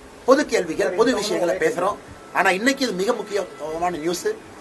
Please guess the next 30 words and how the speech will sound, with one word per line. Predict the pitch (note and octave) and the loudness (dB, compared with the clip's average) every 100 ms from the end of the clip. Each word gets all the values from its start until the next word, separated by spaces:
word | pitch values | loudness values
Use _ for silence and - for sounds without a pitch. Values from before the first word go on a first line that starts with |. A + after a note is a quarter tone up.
| - | -8
வேற | D3 E3+ | 2 4
எதுவும் | F#3+ A3+ | 4 4
லோக்கல் | G#3 A3+ F#3+ | 4 2 2
பாலிடிக்ஸோ | F#3 F3 E3 E3+ A3 | 2 2 0 -4 0
வேற | F#3+ D#3+ | 2 2
அரசியலோ | D#3+ F3+ F#3 | 2 0 0
நான் | F3+ | 0
இன்று | D3 C3+ | -2 -4
பேச | D#3+ F3 D3+ | -6 -4 -4
விரும்பவில்லை. | D3 F3 E3+ E3+ F3+ - - - - | -4 -2 -2 -2 -2 -6 -18 -20 -6
இதை | C#3+ F#3+ | -2 0
நீங்கள் | F#3+ F3 D#3+ | 0 0 0
மக்களிடத்தில் | D3+ - A3+ F3+ G3+ - | 0 2 2 2 -4 -4
கொண்டு | D3+ E3 | -4 -2
போய் | D#3+ | -4
சேர்க்க | D#3 E3 E3+ | 0 0 0
வேண்டும். | E3 E3 F#3 - - - - - | -2 0 -2 -4 -14 -20 -20 -8
So | - | 0
உங்களுக்காக | E3 G#3 A3+ A#3+ | 4 6 8 6
நாளைக்கு | G#3+ G3+ D#3 - | 8 6 6 2
ஃபுல் | B3 | 2
டாக்குமெண்ட் | A#3+ G3+ G3+ G3+ | 6 6 4 -2
ரிலீஸ் | F3 G3 - | -2 -2 -2
பண்ணிடுறோங்கன்னா, | F#3 E3+ F3+ G3+ | -4 -2 -2 -2
நாளைக்கு | F3 E3 D#3+ | 2 2 2
மக்களுடைய | D#3 D3+ F#3+ F3 E3 | -4 -2 -2 0 0
பார்வைக்கு | D#3 F3 F3 D3+ | 0 0 -2 -4
அந்த | D3 | 0
டாக்குமெண்ட்டை | D#3+ E3+ E3+ - | 0 -2 -6 -6
கொடுத்துட்றோம். | D#3+ F3 E3+ - | -6 -4 -4 -4